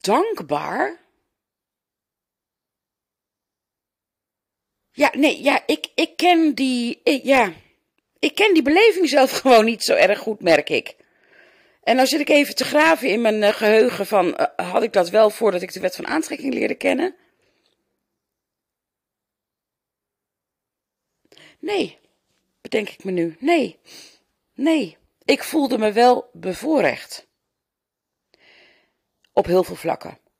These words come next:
Bevoorrecht. Ehm, misschien zit daar wel iets van dankbaarheid in. Maar bevoorrecht met name omdat ik dingen anders ervoer dan anderen.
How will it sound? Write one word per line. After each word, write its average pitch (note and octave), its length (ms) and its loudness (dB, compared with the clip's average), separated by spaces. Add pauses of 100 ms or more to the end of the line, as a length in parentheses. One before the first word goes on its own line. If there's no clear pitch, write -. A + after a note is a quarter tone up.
(140)
Bevoorrecht. F#3+ 840 -4 (1500)
Ehm, F#3 880 4 (840)
misschien - 280 -8
zit C3 180 -8
daar C3+ 240 2
wel E3+ 240 4
iets - 220 -10
van D#3 180 -6
dankbaarheid D3 540 -2
in. A3+ 320 -8 (1500)
Maar F#3+ 240 2
bevoorrecht G3 880 0 (500)
met F#3+ 240 -12
name G#3+ 640 -2 (380)
omdat G3+ 420 0
ik F3+ 220 -8
dingen F#3 400 0
anders F#3 540 -2
ervoer F#3 540 -2
dan E3 180 -4
anderen. C#3+ 500 -2